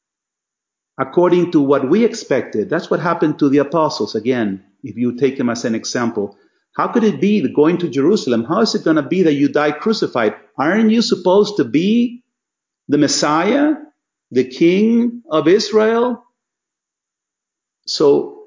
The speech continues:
you dying on the cross, humiliated, doesn't seem logical to me. I don't understand. So we have to grapple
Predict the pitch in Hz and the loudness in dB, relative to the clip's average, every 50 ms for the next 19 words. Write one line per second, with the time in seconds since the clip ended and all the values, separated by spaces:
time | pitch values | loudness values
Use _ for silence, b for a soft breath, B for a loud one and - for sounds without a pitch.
0 | _ _ _ - 123 - - 147 123 117 127 131 151 185 220 175 147 156 165 180 | _ _ _ -20 -20 -16 -16 -14 -14 -8 -2 0 0 0 0 -2 -2 -2 -2 -2
1 | 185 180 170 165 135 135 - - - 160 160 175 190 202 196 - - - 165 175 | -2 -2 -2 -2 -4 -4 -6 -6 -4 -2 -2 0 -2 -2 -4 -6 -4 -4 -2 -2
2 | 180 185 175 175 170 170 180 185 190 196 196 190 - - - - _ 123 147 156 | -2 -4 -2 -2 0 0 2 2 2 2 0 -2 -8 -16 -20 -20 _ -6 -6 -4
3 | 175 - 196 185 185 - - 180 175 180 180 180 175 175 175 - _ _ _ _ | -4 -4 -6 -8 -8 -8 -8 -8 -6 -6 -6 -6 -8 -10 -12 -14 _ _ _ _
4 | _ _ _ - 127 151 185 202 196 196 202 190 - - 175 170 175 - 170 170 | _ _ _ -6 -2 0 0 0 -2 -2 -6 -4 0 -2 -2 -2 -2 -4 -4 -2
5 | 185 208 214 214 202 170 - - - - _ _ _ _ - 123 135 131 117 175 | 0 0 2 2 0 -2 -4 -6 -12 -20 _ _ _ _ -6 -6 -6 -4 -2 -2
6 | 175 185 185 180 180 185 180 160 175 170 - - - - 170 185 208 214 208 175 | -2 0 0 0 0 0 0 0 0 -2 -2 -6 -4 -2 -2 0 0 -2 -2 -2
7 | 131 110 92 - - - _ _ _ _ _ _ _ _ _ _ _ _ _ _ | -2 -2 -4 -6 -10 -16 _ _ _ _ _ _ _ _ _ _ _ _ _ _
8 | _ _ _ _ _ _ - - 143 123 135 135 151 143 135 147 117 113 107 120 | _ _ _ _ _ _ -4 -2 0 0 0 -2 -4 -4 -4 -6 -8 -6 -4 -4
9 | 143 143 151 151 - 151 127 110 107 - - | -2 -2 -2 -2 -2 -2 -2 -2 -2 -4 -10